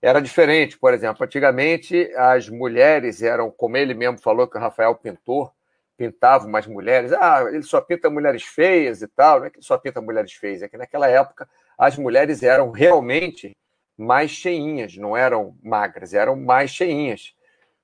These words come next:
porque se comia muito, porque era o padrão de beleza na época, porque a mulher que era mais cheinha aguentava ter filho, que tinha quadril,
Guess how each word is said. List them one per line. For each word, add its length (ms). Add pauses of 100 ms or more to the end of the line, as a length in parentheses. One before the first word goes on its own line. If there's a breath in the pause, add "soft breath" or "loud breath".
(100)
porque 920
se 460
comia 320
muito, 480
porque 360
era 120
o 20
padrão 720
de 220
beleza 560
na 140
época, 420
porque 320
a 40
mulher 320
que 100
era 100
mais 200
cheinha 340
aguentava 720
ter 160
filho, 480
que 100
tinha 220
quadril, 520